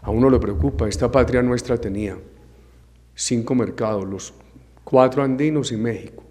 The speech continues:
y el de México muy lleno de restricciones. Uno se preguntaba, bueno, pero un país que hizo la apertura, ¿qué le pasó que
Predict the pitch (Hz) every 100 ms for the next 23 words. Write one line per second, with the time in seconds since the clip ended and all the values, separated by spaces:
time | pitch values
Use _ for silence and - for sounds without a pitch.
0 | - 110 107 107 110 120 120 107 104 107
1 | 117 120 120 - - - 120 110 120 113
2 | - 95 - 120 95 95 - - - -
3 | _ - 120 120 104 101 98 113 113 120
4 | 98 104 95 92 - - - _ _ _
5 | _ _ - 123 113 135 131 - 139 139
6 | 113 110 95 113 113 113 - - - -
7 | - - - _ _ _ _ _ - 120
8 | 120 101 110 117 120 110 98